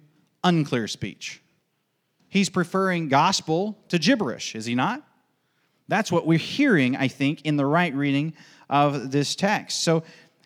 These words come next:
there, that we need in this first point, before we move on, we need to understand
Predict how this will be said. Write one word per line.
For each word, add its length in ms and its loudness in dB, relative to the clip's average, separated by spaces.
there, 300 0
that 300 -2
we 160 2
need 180 0
in 100 0
this 160 -2
first 320 -6
point, 260 0
before 240 -2
we 60 0
move 220 0
on, 240 2
we 120 2
need 320 -2
to 140 -8
understand 960 0